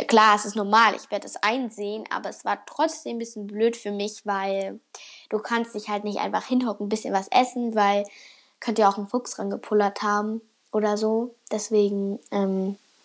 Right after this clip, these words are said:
war das da ein bisschen, es war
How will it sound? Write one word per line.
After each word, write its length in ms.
war 140
das 140
da 80
ein 40
bisschen, 380
es 140
war 80